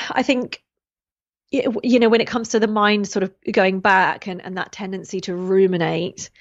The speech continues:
you know, rumination is one of the, a big sort of maintaining factors for depression. And, and, um, you know,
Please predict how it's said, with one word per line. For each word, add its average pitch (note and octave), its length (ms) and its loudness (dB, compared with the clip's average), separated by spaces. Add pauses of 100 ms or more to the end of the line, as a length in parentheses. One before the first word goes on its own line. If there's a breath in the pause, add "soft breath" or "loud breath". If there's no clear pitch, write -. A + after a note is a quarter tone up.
(180 soft breath)
you F3 80 -6
know, F3 140 0
rumination G3+ 520 4
is F3 140 -2
one F3 140 -2
of E3 100 -4
the, E3+ 240 4 (300 loud breath)
a F#3+ 40 -8
big F3+ 600 2
sort F#3 180 -6
of F#3+ 80 -2
maintaining F#3+ 680 2
factors - 460 -4
for F3 100 -6
depression. F3 600 -2
And, D#3+ 220 -6
and, E3+ 420 -2 (400 loud breath)
um, E3 540 2
you G3 160 -2
know, F3+ 140 0